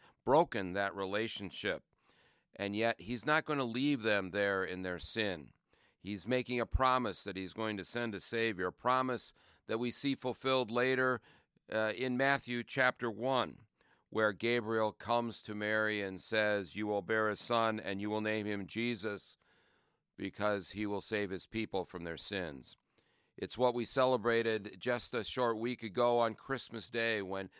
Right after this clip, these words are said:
God in the flesh, God incarnate, came to live among his people. And that little Savior came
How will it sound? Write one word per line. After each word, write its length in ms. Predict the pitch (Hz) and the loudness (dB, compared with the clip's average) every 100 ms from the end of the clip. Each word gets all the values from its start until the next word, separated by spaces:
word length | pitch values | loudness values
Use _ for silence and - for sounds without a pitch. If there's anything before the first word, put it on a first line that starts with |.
| - - - | -20 -18 2
God 480 | 113 127 131 127 | 4 6 6 4
in 180 | 110 117 | 2 -2
the 100 | 113 | -2
flesh, 560 | - 113 120 101 - - | -6 2 4 4 0 -8
God 400 | 87 117 123 123 | 2 4 6 4
incarnate, 720 | 120 113 101 - 123 117 85 - | 2 -6 -10 -2 2 2 0 -6
came 300 | 113 117 113 | -2 0 -2
to 120 | 107 | -6
live 420 | 101 127 151 139 - - _ | 0 4 6 4 -2 -20 _
among 320 | 113 123 127 | 2 4 4
his 200 | 120 - | 2 0
people. 500 | - 131 - 98 67 _ _ _ _ _ _ _ _ | 2 2 0 -4 -6 _ _ _ _ _ _ _ _
And 120 | 98 113 | -2 2
that 200 | 117 127 | 2 2
little 240 | 127 120 | 2 0
Savior 720 | - 127 131 120 107 101 98 - | 0 2 2 2 0 -2 -2 -10
came 640 | - 127 127 107 92 95 | -4 0 2 0 -2 -8